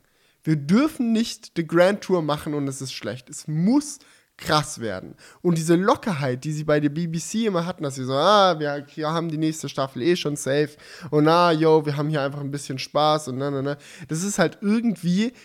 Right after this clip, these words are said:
durch diesen neuen Konkurrenzdruck, dass sie jetzt gegen ihre eigenen Nachfolger bei Top Gear ankommen müssen und halt eben durch diese hohe Erwartungshaltung von Amazon, dass sich ihr Investment lohnt, halt ein bisschen gezwungen.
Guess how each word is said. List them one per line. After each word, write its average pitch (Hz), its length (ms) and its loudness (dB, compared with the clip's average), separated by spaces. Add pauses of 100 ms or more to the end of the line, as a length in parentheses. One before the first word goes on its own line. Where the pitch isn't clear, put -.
durch 175 140 -2
diesen 170 260 -2
neuen 214 320 4
Konkurrenzdruck, 185 880 -2
dass 156 180 -2
sie 151 60 -6
jetzt 175 240 -2
gegen 156 220 -4
ihre 139 240 -2
eigenen 170 380 -2
Nachfolger 185 580 -2
bei 143 160 0
Top 156 300 -6
Gear 165 180 0
ankommen 190 400 -4
müssen 190 320 -6 (300)
und 208 180 4
halt 156 160 0
eben 180 300 -4
durch 170 180 -4
diese 156 260 -2
hohe 196 160 4
Erwartungshaltung 160 760 2
von - 160 -6
Amazon, 139 420 -2
dass 135 160 -6
sich - 120 -18
ihr 131 340 -2
Investment 147 600 -2
lohnt, 131 340 -2 (380)
halt 139 220 2 (260)
ein 147 80 -6
bisschen 151 320 0
gezwungen. 131 460 -4